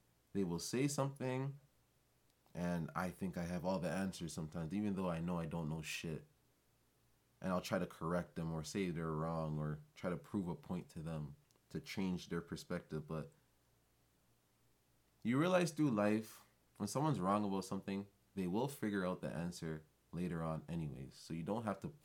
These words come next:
prove to them or convince them that they are wrong of anything.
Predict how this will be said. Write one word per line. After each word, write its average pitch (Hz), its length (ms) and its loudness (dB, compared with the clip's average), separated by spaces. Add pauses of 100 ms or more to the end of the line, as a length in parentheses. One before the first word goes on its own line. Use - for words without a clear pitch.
(120)
prove 92 260 -2
to - 100 -6
them 78 220 0
or 76 120 0
convince 78 600 -2
them 76 320 -2
that 76 320 -4 (120)
they 87 180 -2
are 78 160 0
wrong 82 300 0
of - 240 -6
anything. 76 440 -6